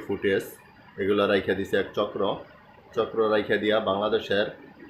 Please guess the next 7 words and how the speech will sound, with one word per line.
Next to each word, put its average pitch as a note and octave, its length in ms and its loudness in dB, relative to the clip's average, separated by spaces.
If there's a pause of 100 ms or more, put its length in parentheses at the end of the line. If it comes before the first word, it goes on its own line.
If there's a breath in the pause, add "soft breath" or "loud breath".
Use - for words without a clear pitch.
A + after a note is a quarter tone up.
কিছু G#2 220 -4
চক্রগোষ্ঠী G#2+ 680 0
আছে, G#2 320 0 (500)
এদের G2+ 180 0
সাথে G#2 280 -2
মিলিত G#2 340 -2
হইয়া G#2+ 540 2